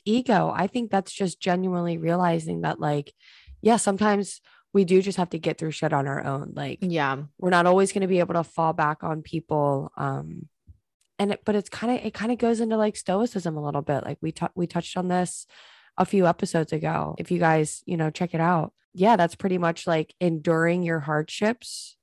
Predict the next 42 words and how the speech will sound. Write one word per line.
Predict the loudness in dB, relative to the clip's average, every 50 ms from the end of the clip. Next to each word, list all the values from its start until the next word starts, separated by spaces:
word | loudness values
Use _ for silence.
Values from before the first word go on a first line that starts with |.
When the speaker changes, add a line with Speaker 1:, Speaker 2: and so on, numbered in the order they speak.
| _ _ _ _ _ 0
Speaker 2:
Mm-hmm. | 2 4 4 4 2 2
Speaker 1:
um, | 2 2 2 0 0 -2 -4 -8 -10 -14 _ _
with | 2 2 2 2 2 0
little | -2 2 2 4 4 4 4 4
to | 2 0 -2 -2
no | 0 2 2
emotion, | 2 0 0 0 -2 -2 -2 -4 -6 -8 -8 -8 -6
like, | -6 -6 -6 -8
showing | -8 -6 2 4 6 6 6 6 2 0 -2 -2
little | -2 -2 -2 -2
to | -2 -4 -4
no | -4 -2
emotion. | -2 0 0 -2 -2 -4 -6 -8 -10 -10 -12 -18 -20 -20 -20 _ 0
Not | 2 2 2 2 0
so, | -2 0 2 2 0 -2 -10 -20 -20 -20 -8 -2
just | 0 2 4
not | 6 6
always | 6 6 4 2
like, | -2 -6 -6
"Oh | -4
my | -2 -2 -2 -2
God, | -2 0 2 2 2 2 2
poor | 0 -2 -2
me. | 0 0 0 2 2
Why | 2 4 2
is | 2 2
it | 2
always | 0 0 0 -2 -2
me?" | -2 -2 0 0 0
It's | -2 -2 -2
always | -2 -2 -2 -2 -2
something. | 0 0 0 0 0 -2 -2
It's | -2 -2 -2
more | -2 -2 -2
so | -2 -4 -4
just | -4 -4 -2
like, | -4 -4 -4
"Okay, | -4 -2 0 0
I | 0 0
can | -2 -2 -2
handle | -2 -2 -2 -2 -2
this, | -2 -2 -2 -2 -4 -8 -14